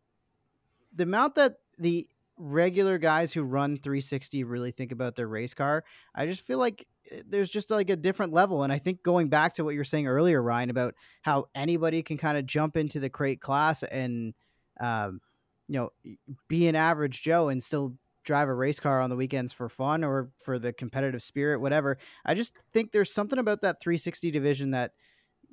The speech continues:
takes a little extra to be at the top of your game. And I, and I don't see you and Ro-, you and Matt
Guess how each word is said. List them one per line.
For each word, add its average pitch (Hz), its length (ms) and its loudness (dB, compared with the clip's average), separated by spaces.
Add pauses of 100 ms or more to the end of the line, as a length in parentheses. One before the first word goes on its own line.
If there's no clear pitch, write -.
(140)
takes 170 280 -2
a 180 60 2
little 180 460 2
extra 160 420 0
to 139 140 -4
be 135 500 0 (100)
at 143 120 -2
the 139 80 -8
top 156 260 4
of 151 60 0
your 143 100 0
game. 147 260 0
And 151 80 2
I, 147 60 2
and 151 220 0
I 170 100 4
don't 185 240 0
see - 200 -4
you 170 280 2
and 147 160 2
Ro-, 156 200 2 (120)
you 165 240 -2
and 147 140 0
Matt 156 200 4